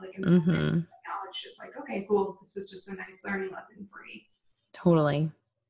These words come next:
Speaker 1: So where do you find that you're getting your listeners from? I, I say this every time. Obviously, it's not really easy to track 'cause you're just like, "Ooh, cool, they came from Spotify or Stitcher or whatever," but you
Speaker 2: Yeah.
Speaker 1: don't really know where they exactly found you 'cause most likely they did not find you directly in that platform.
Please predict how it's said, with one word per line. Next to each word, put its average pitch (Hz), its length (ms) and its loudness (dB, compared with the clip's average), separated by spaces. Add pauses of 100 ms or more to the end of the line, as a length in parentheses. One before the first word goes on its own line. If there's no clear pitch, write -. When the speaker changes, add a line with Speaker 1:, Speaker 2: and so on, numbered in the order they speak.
(360)
Speaker 1:
So 285 260 -2
where 269 220 4
do 381 60 8
you 415 180 8
find 277 220 4
that 269 80 2
you're 233 180 2
getting 196 200 2
your 185 180 2
listeners 185 400 -4
from? 190 200 -2
I, - 220 0
I 208 80 2
say 226 160 0
this 233 140 2
every 202 200 6
time. 190 320 4
Obviously, 190 440 4
it's 190 160 -2
not - 160 0
really 196 200 4
easy 190 240 6
to 196 100 2
track - 440 4
'cause 185 160 2
you're 180 160 4
just - 120 -4
like, - 180 -4
"Ooh, 311 240 4
cool, 247 180 4
they 180 60 4
came 190 200 0
from 196 140 -4
Spotify 220 580 10
or - 60 4
Stitcher - 500 4
or 196 100 4
whatever," 196 460 8
but 196 120 8
you 165 60 8
Speaker 2:
Yeah. 147 100 8
Speaker 1:
don't - 80 4
really 190 280 6
know 180 200 10
where 185 120 8
they 175 140 6
exactly - 560 2
found 185 300 6
you 240 120 6
'cause 214 180 4
most 185 280 4
likely 202 340 6
they 190 140 8
did 175 160 0
not 175 300 6
find 185 200 4
you 190 160 6
directly 190 440 4
in 185 140 2
that 190 220 2
platform. 262 500 6